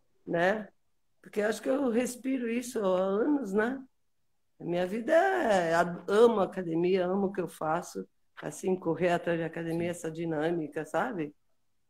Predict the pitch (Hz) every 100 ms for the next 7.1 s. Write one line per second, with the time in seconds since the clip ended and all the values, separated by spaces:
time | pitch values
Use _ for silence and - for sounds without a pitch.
0 | _ _ - - - 135 139 185 196 143
1 | 139 147 147 156 190 - - 359 233 185
2 | 175 175 - 160 160 165 165 160 151 147
3 | 160 160 156 160 180 170 139 - _ -
4 | 147 151 147 - _ - 143 156 160 156
5 | 156 156 147 151 175 170 - - 143 143
6 | - 156 160 170 165 143 156 165 165 156
7 | -